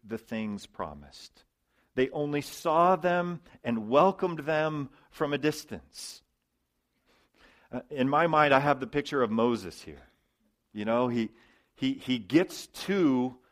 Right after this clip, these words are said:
see the promised land, but he doesn't get in. He doesn't get there.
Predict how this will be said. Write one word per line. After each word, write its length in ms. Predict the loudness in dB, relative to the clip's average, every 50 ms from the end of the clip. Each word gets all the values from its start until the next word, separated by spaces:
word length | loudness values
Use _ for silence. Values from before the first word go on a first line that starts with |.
| _ _ _ _
see 500 | -20 -16 -16 -14 -10 -6 -2 0 0 2
the 120 | 2 0
promised 520 | -2 -2 -2 2 2 2 2 0 -6 -8 -6
land, 340 | -4 -2 0 0 0 0 2
but 120 | 0 0
he 180 | 0 -2 -2 4
doesn't 420 | 6 6 4 4 2 -4 -2 2
get 160 | 4 4 4
in. 300 | 4 4 2 2 0 -2 -6 _ _ _ _ _ _ _ _ _ _ _ _ _ -18 -18 -18 -18 _ _ _ _ _ _ _
He 140 | 0 4
doesn't 400 | 6 6 6 4 2 0 0 0
get 420 | 2 2 2 2 2 -10 _ _ -2
there. 320 | 0 0 0 -2 -6 -14